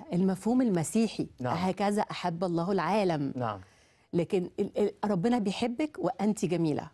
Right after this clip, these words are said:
Speaker 1: وليس بك عيبة، وما تصدقيش حد بيقولك إن أنت معيوبة أو إن أنت أقل.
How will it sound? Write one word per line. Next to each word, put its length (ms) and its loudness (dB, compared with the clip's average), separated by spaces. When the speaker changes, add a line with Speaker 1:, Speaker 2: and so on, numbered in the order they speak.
Speaker 1:
وليس 300 2
بك 220 -2
عيبة، 280 -2
وما 140 0
تصدقيش 480 0
حد 320 -2
بيقولك 400 2
إن 100 2
أنت 160 0
معيوبة 420 0
أو 140 0
إن 220 4
أنت 200 2
أقل. 380 0